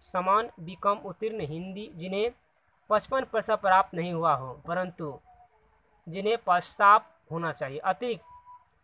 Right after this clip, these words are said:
योग्यता सरकारी मान्यता प्राप्त विश्वविद्यालय के अंतर्गत कंप्यूटर सहायक के पद के लिए अपेक्षित शैक्षणिक योग्यता सरकारी मान्यता प्राप्त विश्वविद्यालय संस्था से निम्नलिखित कोटि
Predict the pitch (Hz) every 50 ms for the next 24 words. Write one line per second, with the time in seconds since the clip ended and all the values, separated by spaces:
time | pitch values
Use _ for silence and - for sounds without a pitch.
0 | _ _ _ _ - 175 175 156 - - 160 147 143 - 220 208 - 240 233 247
1 | 269 262 247 240 240 240 - 247 233 233 - 214 208 208 214 208 190 185 185 -
2 | - 190 165 185 196 196 196 196 185 - 185 160 151 156 151 143 143 131 - -
3 | - - _ - 302 285 294 294 - - - - - 226 233 226 226 269 - 277
4 | 285 285 - - - 214 190 196 208 214 214 220 220 226 - - 202 190 226 247
5 | 254 - - - 226 226 220 220 - 208 202 208 190 196 - 226 214 208 208 208
6 | 214 - 196 - - 233 226 - - - - - - 196 - - 202 214 202 202
7 | 190 175 175 - 190 185 196 214 - _ _ _ _ _ _ _ _ _ _ _
8 | - - - 220 214 - 240 233 240 254 233 214 208 214 202 202 - 208 190 -
9 | 196 190 185 185 185 175 180 180 - 190 180 165 185 185 185 180 180 180 185 -
10 | - - 185 175 - - - 185 180 185 180 - 180 180 175 202 - _ _ _
11 | - _ _ - - _ _ _ _ - 185 220 240 240 262 262 277 285 - -
12 | - - 214 202 - 240 240 247